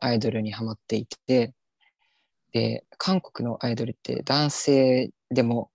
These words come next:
結構がっつりメイクをする文化なんですよ。で、日本の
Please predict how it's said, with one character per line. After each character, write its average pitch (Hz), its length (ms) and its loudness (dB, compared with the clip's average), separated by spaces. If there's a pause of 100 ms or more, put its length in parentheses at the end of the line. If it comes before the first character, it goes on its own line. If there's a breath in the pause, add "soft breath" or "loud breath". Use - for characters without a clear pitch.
結 - 220 -10
構 - 100 -10
が 123 120 -2
っ - 120 -10
つ - 160 -2
り - 160 -2 (560)
メ 120 140 2
イ 107 40 -2
ク - 140 -10
を - 120 -10 (100)
す - 200 -4
る 113 300 2
文 113 240 2
化 - 260 -8 (320)
な 113 120 -6
ん 110 60 -6
で 104 100 -6
す - 160 -10
よ。 - 80 -12 (720 soft breath)
で、 123 160 0
日 123 80 2
本 185 340 4
の 170 260 2